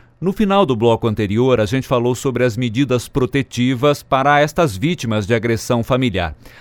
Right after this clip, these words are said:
Além dessa proteção judiciária e policial, a mulher e as crianças que são vítimas também são acolhidas?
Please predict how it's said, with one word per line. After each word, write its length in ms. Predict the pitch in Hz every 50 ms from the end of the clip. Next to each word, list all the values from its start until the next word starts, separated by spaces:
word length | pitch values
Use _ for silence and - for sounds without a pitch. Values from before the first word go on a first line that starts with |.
| - -
Além 300 | - 170 196 220 240 233
dessa 340 | 214 220 214 208 - - 196
proteção 640 | - - 190 180 - 175 139 - - 151 147 139
judiciária 880 | 107 123 127 110 135 120 - - 120 113 117 135 147 139 117 101 104 98
e 100 | 107 113
policial, 720 | - - 135 127 123 - - 127 113 107 101 92 80 - - - _
a 120 | - - 127
mulher 580 | 151 165 139 135 143 147 147 131 107 90 - - _
e 300 | - 139 170 180 147 113
as 140 | 107 107 -
crianças 580 | - 175 127 120 135 170 185 170 - 117 101 -
que 100 | - 123
são 240 | - - 131 113 101
vítimas 540 | 92 135 160 151 - 139 120 117 107 - - - - _ _ - _
também 320 | 175 165 147 180 214 233
são 180 | - - 143 123
acolhidas? 540 | 113 - 120 120 147 165 120 123 120 -